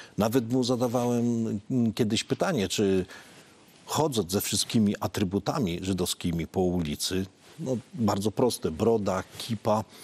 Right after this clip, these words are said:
czy spotkał się z tym, że ktoś mu wytykał, że właśnie jest Żydem? Powiedział, że nie, że wręcz przeciwnie, bardzo,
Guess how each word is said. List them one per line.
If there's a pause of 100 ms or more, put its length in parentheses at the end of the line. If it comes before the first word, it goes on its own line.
(460)
czy
spotkał
się
z
tym,
że
ktoś
mu
wytykał,
że
właśnie
jest
Żydem?
Powiedział,
że
nie,
że
wręcz
przeciwnie,
bardzo,